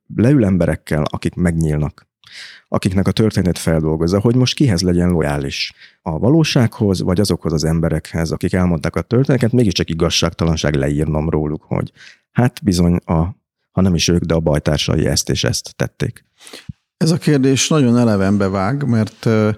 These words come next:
Speaker 2: a problémával én elég hamar konfrontálódtam. Először erről a magyar megszállók által elkövetett atrocitás komplexumról én a kilencvenes évek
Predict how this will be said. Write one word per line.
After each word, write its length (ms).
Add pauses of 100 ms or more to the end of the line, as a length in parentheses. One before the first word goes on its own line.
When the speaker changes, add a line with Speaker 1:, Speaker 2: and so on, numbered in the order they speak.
(140)
Speaker 2:
a 160
problémával 800
én 320
elég 320
hamar 340
konfrontálódtam. 1300
Először 500
erről 220
a 280 (260)
magyar 520
megszállók 600
által 300
elkövetett 680
atrocitás 1000
komplexumról 840
én 120
a 100
kilencvenes 680
évek 420